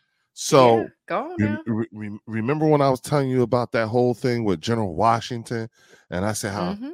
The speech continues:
Speaker 1: you know, remember when he crossed, I said he crossed the, the, the Delaware and he jumped his ass out in Trenton and it was the Battle of
Speaker 2: Mm-hmm.
Speaker 1: Trenton?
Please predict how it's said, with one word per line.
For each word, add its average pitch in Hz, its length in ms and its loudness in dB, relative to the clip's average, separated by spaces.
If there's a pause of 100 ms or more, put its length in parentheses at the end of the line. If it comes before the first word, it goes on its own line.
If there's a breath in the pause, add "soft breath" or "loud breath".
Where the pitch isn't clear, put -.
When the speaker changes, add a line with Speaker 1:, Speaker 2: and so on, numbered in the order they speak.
(100)
Speaker 1:
you 110 80 -8
know, 107 60 0
remember 107 280 -2
when 110 100 -4
he 110 80 -8
crossed, 104 400 -4
I - 20 -8
said 92 60 -10
he 120 80 -8
crossed - 400 -4
the, 87 260 -8
the, 87 240 -14
the 78 80 -18
Delaware 120 720 -4 (380)
and 87 180 -10
he 107 100 -16
jumped 110 280 -4
his 113 160 -6
ass 113 280 -2
out 113 200 0
in 98 80 -10
Trenton 120 400 -8 (120)
and 87 180 -12
it 98 40 -8
was 95 140 -10
the - 80 -14
Battle 107 340 -4
of 165 60 -6
Speaker 2:
Mm-hmm. 160 80 -6
Speaker 1:
Trenton? 202 360 -8